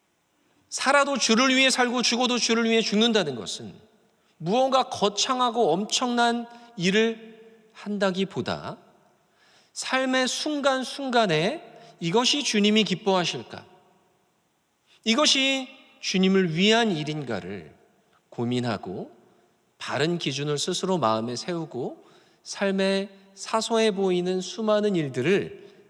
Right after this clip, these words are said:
이러한 기준으로 살아가는 것을 의미합니다. 여러분, 그렇다면 고린도전서 팔 장으로 다시 돌아와서요.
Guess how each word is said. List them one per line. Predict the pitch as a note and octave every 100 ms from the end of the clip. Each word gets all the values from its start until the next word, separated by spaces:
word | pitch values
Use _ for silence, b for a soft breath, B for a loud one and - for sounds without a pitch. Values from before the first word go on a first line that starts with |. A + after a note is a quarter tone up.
| A#2
이러한 | A2+ B2 B2+ B2+
기준으로 | A#2+ A#2+ A#2 B2+ B3 E4 B B -
살아가는 | - D3+ D3+ C#3 B2+ A#2
것을 | G2+ - B2+ B2 B2+ b b -
의미합니다. | B2 C#3+ D#3 G#2 E2 D#2 F#2 - _ _ _ _ _ _ _ _ _ _ _ - B B E3
여러분, | F#3+ G3+
그렇다면 | G3+ G#3 G3 F#3
고린도전서 | F3+ F3+ F3+ E3 D3 C#3+
팔 | - F3+
장으로 | F3 D#3+ D3
다시 | B2+ B2+
돌아와서요. | B2 A#2 G#2 G2 F#2 F2